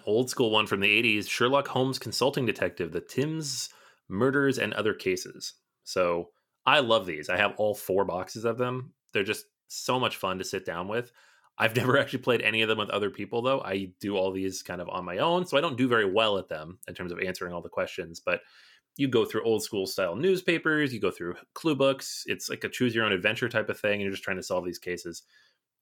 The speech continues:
So much fun. Uh, there are better versions of this that have come out, but this is the most charming to me. Um,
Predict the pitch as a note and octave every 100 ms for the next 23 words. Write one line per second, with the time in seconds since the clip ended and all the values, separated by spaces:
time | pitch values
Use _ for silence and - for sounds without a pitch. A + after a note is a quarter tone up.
0 | - - C#3+ D#3 D#3+ - A2 A#2 F#3+ F#3
1 | _ - G2+ G2+ A#2 C3 D3 C#3+ D3 C3
2 | D3 D3+ C#3+ C#3+ C3+ G#2+ - G2+ A2 -
3 | G#2 A2 G2+ F#2 F2 - F2 F2+ - F2
4 | E2+ G2 _ _ _ _ G2 E2+ E2+